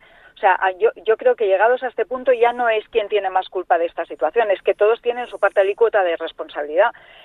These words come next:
La directiva, los jugadores, el entrenador, el entorno, los medios, todos absolutamente han, con perdón de la expresión, han enmierdado, eh, la situación de, de un, de una institución que ya per se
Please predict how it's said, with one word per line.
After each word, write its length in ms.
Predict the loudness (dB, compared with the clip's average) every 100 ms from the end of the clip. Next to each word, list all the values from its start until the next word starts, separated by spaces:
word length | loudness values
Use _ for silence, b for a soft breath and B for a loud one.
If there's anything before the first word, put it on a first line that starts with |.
| B
La 180 | 0 0
directiva, 520 | 2 -4 -6 -2 0
los 180 | 2 0
jugadores, 540 | -2 0 2 2 0 -4
el 100 | -6
entrenador, 560 | -8 -4 -2 2 4 4
el 120 | 2
entorno, 540 | -2 0 0 0 -4 -2
los 220 | -4 -2
medios, 400 | -2 0 -2 -8 0
todos 300 | 0 0 -6
absolutamente 680 | -6 -4 0 -2 -2 0
han, 100 | 0 -2 b b b
con 200 | -8 -2
perdón 260 | 0 2
de 60 | 2
la 60 | 0
expresión, 460 | -2 -12 -8 -8
han 120 | -6 -8 -2
enmierdado, 760 | -2 -2 -8 -2 0 2 0 0 -4
eh, 520 | -2 0 -2 -2 -4
la 180 | -2 -4
situación 480 | -4 -6 -6 -6 -2
de, 180 | 0 2
de 240 | 2 2
un, 280 | 0 -4 -10 B B
de 60 | 0
una 140 | 2
institución 560 | 0 -2 -6 -4 -4 -4
que 160 | -4
ya 140 | 0 0
per 160 | 0 -6
se 180 | -2 -2